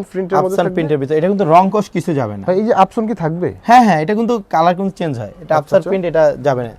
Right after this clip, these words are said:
Speaker 1: ওকে।
Speaker 2: এটা প্রত্যেকটা কিন্তু স্ন্যাপ বাটন থাকবে, হ্যাঁ, স্ন্যাপ
Speaker 1: ওকে।
Speaker 2: বাটন ছাড়া কোনো প্রোডাক্ট নাই। সাইজ হবে চল্লিশ,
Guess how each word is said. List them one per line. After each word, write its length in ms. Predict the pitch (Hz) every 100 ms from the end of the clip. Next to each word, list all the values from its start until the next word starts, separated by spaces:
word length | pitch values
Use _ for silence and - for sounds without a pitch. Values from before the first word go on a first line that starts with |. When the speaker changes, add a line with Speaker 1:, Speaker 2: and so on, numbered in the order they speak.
| _ -
Speaker 1:
ওকে। 160 | 143 156 170
Speaker 2:
এটা 100 | 147 -
প্রত্যেকটা 300 | 196 208 214
কিন্তু 140 | 220 190
স্ন্যাপ 200 | 185 170
বাটন 180 | 131 117 113
থাকবে, 180 | 110 123
হ্যাঁ, 80 | 214 - -
স্ন্যাপ 200 | 175 165
Speaker 1:
ওকে। 80 |
Speaker 2:
বাটন 120 | 175 170
ছাড়া 140 | 180 156
কোনো 100 | 156 151
প্রোডাক্ট 240 | 147 151
নাই। 100 | 185 214
সাইজ 140 | 180 175
হবে 100 | 180 170
চল্লিশ, 240 | 175 175